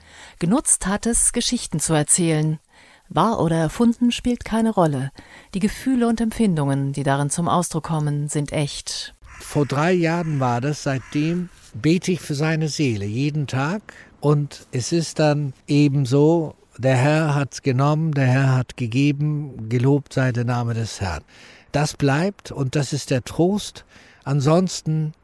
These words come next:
Speaker 2: gibt es keinen Trost für den Tod. Das ist einfach so.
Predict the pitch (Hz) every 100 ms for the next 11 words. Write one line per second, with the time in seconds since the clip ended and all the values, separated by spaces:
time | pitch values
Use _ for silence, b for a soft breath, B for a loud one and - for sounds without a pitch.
0 | - 151 - 131 - 139 135 131 - -
1 | 123 117 - - - - 113 107 - -
2 | 90 76 - - 135 120 131 - 98 -
3 | 85 - 85 80